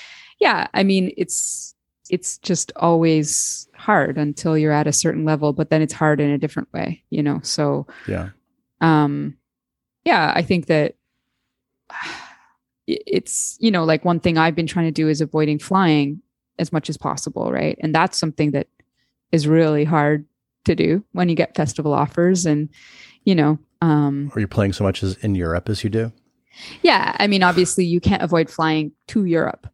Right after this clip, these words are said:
Speaker 1: but you can avoid flying within Europe, and you can avoid flying within North America, right?
Speaker 2: And
Speaker 1: So
Speaker 2: why
Speaker 1: that's
Speaker 2: do you,
Speaker 1: what
Speaker 2: like,
Speaker 1: I
Speaker 2: want to avoid flying?
Speaker 1: Well, I'm just trying to avoid it as much as possible for climate. Like, I don't wanna
Speaker 2: Yeah.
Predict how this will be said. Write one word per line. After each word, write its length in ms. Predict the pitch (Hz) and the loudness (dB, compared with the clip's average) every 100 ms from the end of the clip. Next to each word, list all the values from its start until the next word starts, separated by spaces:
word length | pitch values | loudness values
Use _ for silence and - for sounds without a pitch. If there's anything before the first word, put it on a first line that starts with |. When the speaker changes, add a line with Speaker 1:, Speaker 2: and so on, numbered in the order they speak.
| - | -4
Speaker 1:
but 120 | - | 0
you 100 | 202 | 2
can 140 | 214 196 | 2 2
avoid 260 | 165 170 165 | 2 2 2
flying 360 | 175 160 160 | -2 0 0
within 320 | 170 175 220 | -2 0 0
Europe, 300 | 175 - - - - | 0 -2 -4 -8 -4
and 100 | 160 | -2
you 60 | 151 | -2
can 120 | 165 | -6
avoid 340 | 156 156 151 | -6 -6 -6
flying 380 | 156 160 151 156 | -6 -6 -4 -4
within 300 | 156 156 160 | -8 -8 -8
North 220 | 156 156 | -6 -8
America, 400 | 160 160 151 - 131 | -10 -10 -10 -10 -2
right? 100 | 151 | 0
Speaker 2:
And 100 | 113 | 4
Speaker 1:
So 60 | |
Speaker 2:
why 80 | 107 | 4
Speaker 1:
that's 80 | 113 | 4
Speaker 2:
do 40 | |
you, 60 | 113 | 2
Speaker 1:
what 40 | 104 | 2
Speaker 2:
like, 100 | - | 0
Speaker 1:
I 20 | 107 | 0
Speaker 2:
want 140 | 101 | 0
to 80 | 101 | 0
avoid 280 | 92 101 - | 0 -2 -2
flying? 400 | 98 98 107 110 _ _ _ _ - - - | -8 -6 -8 -10 _ _ _ _ -20 -6 2
Speaker 1:
Well, 280 | 247 175 - | 2 2 -2
I'm 140 | 202 | 0
just 180 | 202 - | 0 -2
trying 220 | - 185 170 | -2 -2 0
to 160 | 160 | -2
avoid 340 | 156 - 160 156 | -4 -4 -2 -2
it 120 | 147 | -4
as 140 | 147 | -6
much 160 | 156 151 | -8 -10
as 80 | - | -16
possible 360 | - 147 - 160 | -14 -14 -14 -14
for 180 | - - _ _ | -14 -16 _ _
climate. 440 | - 147 147 - - - | -4 0 -2 -4 -10 -10
Like, 160 | - | -8
I 60 | 143 | -4
don't 180 | 151 - | -4 0
wanna 200 | 156 | 0
Speaker 2:
Yeah. 80 | 147 | 0